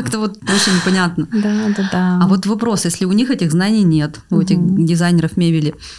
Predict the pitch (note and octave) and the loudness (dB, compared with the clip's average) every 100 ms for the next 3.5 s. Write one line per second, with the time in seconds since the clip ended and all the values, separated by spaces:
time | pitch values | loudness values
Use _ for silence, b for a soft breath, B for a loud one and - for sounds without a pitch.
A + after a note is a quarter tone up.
0 | B B B E3 C#3+ F3 G#3+ G3+ - G#3 | B B B -6 -2 -2 0 0 0 0
1 | F#3 D#3+ D3+ D3 C#3+ C3+ - D#3+ - F3 | 0 0 0 2 2 0 -4 -14 -4 -2
2 | G3+ F#4 D4+ - D#3+ D3 D3 E3+ D#3 F3 | 0 -2 -2 0 0 -2 -4 -6 -4 -4
3 | E3 E3+ D#3+ - D#3+ | 0 0 0 -2 -4